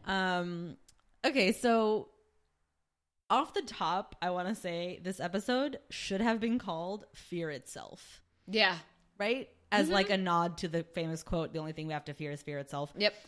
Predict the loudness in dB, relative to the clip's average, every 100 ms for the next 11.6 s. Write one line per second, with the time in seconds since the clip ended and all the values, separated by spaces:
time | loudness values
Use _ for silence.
0 | -4 2 4 4 2 0 -2 -14 -2 2
1 | 2 2 0 0 2 0 0 0 0 -4
2 | 4 8 10 10 8 2 -2 -2 0 0
3 | 0 -4 0 0 2 -4 -2 0 0 0
4 | -4 -4 -4 -4 -6 -8 -6 -6 -6 -8
5 | -10 -12 -10 -8 -8 -2 0 2 -2 -2
6 | -6 -2 -2 -2 0 0 0 0 -2 0
7 | -2 -4 -20 _ _ _ _ 0 2 2
8 | -2 -4 -6 -10 _ _ _ _ 0 2
9 | 2 -2 -2 -4 -2 -2 -2 -4 -6 -4
10 | -4 -2 -4 -4 -4 0 2 4 4 4
11 | 2 0 0 0 -2